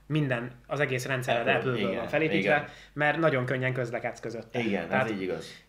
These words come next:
Speaker 1: viszont szerintem mondjuk egy, ha egy P C-t, egy otthoni asztaligépet megnézünk, akkor azt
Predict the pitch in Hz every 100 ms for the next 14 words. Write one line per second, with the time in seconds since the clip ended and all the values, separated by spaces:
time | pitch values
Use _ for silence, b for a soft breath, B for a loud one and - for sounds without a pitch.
0 | _ 143 143 156 156 - - - 156 185
1 | 180 190 190 147 131 127 123 120 127 131
2 | 147 127 127 113 120 120 139 123 120 113
3 | 120 143 131 120 117 113 113 117 120 147
4 | 156 160 156 - 156 151 -